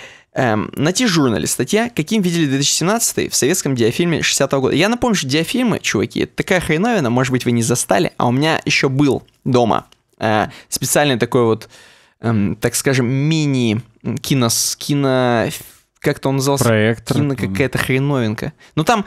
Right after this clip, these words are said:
Speaker 1: проектор, не проектор, да, но можно было бы смотреть, типа, э, записанное на пленку дерьмо,
Speaker 2: Мгм.
Speaker 1: так скажем, нарисованное на пленке, э, хреновину с помощью, м,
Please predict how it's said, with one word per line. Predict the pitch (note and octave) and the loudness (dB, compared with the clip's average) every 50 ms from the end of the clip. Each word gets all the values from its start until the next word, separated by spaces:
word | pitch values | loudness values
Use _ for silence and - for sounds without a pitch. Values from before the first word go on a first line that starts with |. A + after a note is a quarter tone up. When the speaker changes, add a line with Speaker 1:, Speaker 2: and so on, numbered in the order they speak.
| - - - - - | -6 -14 -20 -6 -2
Speaker 1:
проектор, | D#3+ F3 G#3 G#3 A3+ G#3 G3+ F#3 | 0 2 2 2 2 2 0 0
не | F3 E3+ | 2 0
проектор, | D3+ F3 F#3 G#3+ A3+ A3 - C#3+ | 2 2 2 2 0 0 0 0
да, | C3 C3 D3 A#2+ A2+ | 2 2 2 4 4
но | B2 | 2
можно | E3+ A3 A3+ G#3+ G#3 | 2 2 2 2 2
было | F#3+ G3+ G3 | 2 2 2
бы | D#3+ C#3+ - | 0 -2 -4
смотреть, | - - E3 D#3 D#3 F#3 G#3 A#3 A3 - - | -2 0 0 0 0 0 0 0 -2 -4 -4
типа, | - - F3 - D3+ B2+ G#2+ - - - - - _ _ | -4 -4 0 0 0 0 0 -4 -10 -20 -20 -20 _ _
э, | - B2+ C3+ A2+ | -2 0 0 0
записанное | G#2+ B2+ C3 D3 D3+ - G3+ - - D#3+ C#3+ C3+ B2+ | 0 0 0 -2 0 0 0 0 2 2 2 2 2
на | B2 B2 | 2 0
пленку | A#2+ - D3+ D3 C#3+ B2 - B2+ | 0 2 2 2 2 2 0 0
дерьмо, | A2 A2 A2+ A#2+ C#3+ F3+ A#3 C4+ - _ _ _ | 2 2 2 2 2 2 0 0 -2 _ _ _
Speaker 2:
Мгм. | - G#2+ F#2 F2+ G2+ G2+ G2+ G2+ - - - - - _ | -4 -2 0 0 0 0 -2 -4 -6 -14 -20 -20 -18 _
Speaker 1:
так | - B2 A#2+ | -4 -2 -2
скажем, | - - C#3 C3 A#2+ B2+ A2+ G2+ - A#2+ | 0 0 0 2 2 0 0 0 0 0
нарисованное | B2 B2 C3+ C3+ - - F3+ D#3 C3+ B2 A#2+ A2+ | 2 2 2 2 2 2 2 2 4 2 2 2
на | A2+ A2+ | 2 0
пленке, | A2+ C3+ C#3 C3 B2 A2 - | 2 2 2 2 2 0 -2
э, | B1+ - G1+ G1+ E2 F2+ - | -2 -2 -2 0 0 0 0
хреновину | - - C3 C3 E3 G#3 A#3+ A3+ F3 B2 F2+ - - _ _ | 0 0 0 2 2 2 2 2 2 0 0 -2 -6 _ _
с | - - | -8 -6
помощью, | - - D#3+ D3+ C#3+ B2+ - - - B2+ A#2 | -2 0 0 2 2 2 2 2 2 2 2
м, | G#2+ G#2 E2+ C#2+ C#2+ | 2 0 -2 -4 -6